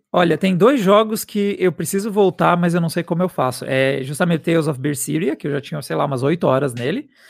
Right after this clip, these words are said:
e eu tenho umas doze ou treze horas de Nier Automata.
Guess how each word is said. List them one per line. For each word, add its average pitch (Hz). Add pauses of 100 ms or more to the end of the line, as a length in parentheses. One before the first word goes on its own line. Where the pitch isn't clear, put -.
(240)
e 156
eu 165
tenho 202
umas 214
doze 175
ou 240
treze 202
horas 180
de 165
Nier 175
Automata. 170